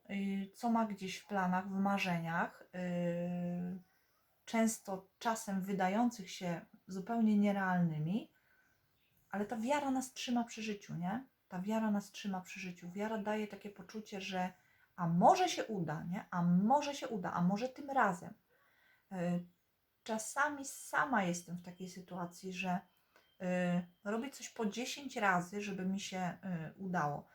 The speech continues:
Mm, powiem Wam, jak uczyłam się języka, i nie mówię o angielskim, bo tam angielski,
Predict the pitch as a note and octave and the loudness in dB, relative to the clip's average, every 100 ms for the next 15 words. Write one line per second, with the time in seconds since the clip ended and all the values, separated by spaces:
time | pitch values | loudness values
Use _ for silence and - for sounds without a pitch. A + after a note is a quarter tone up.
0 | _ _ _ _ F#3 F3+ F3+ F3+ G#3+ _ | _ _ _ _ -2 0 2 2 -2 _
1 | _ A3 C4 C#4+ C4 A#3+ A#3 A3 - G3+ | _ -8 -6 -4 2 2 2 0 -6 -12
2 | - G#3+ - B3 A3+ A3+ A3 G#3+ G#3 G3+ | -8 -10 0 2 2 2 4 4 2 -4
3 | - E3 G#3+ _ _ _ _ _ _ _ | -4 -6 -6 _ _ _ _ _ _ _
4 | _ _ _ _ _ _ _ _ - _ | _ _ _ _ _ _ _ _ -20 _
5 | _ _ _ _ _ _ C4+ D#4+ C#4+ C#4 | _ _ _ _ _ _ -10 -6 -2 0
6 | A3+ F#3 F3 E3+ D#3+ E3 F3 - E3 D#3 | 4 4 6 4 2 -2 -4 -8 -6 -4
7 | D3+ - - D#3+ F3 F3 E3+ E3 E3 D3+ | -6 -12 -14 -10 -10 -6 -8 -6 -8 -8
8 | - - | -14 -12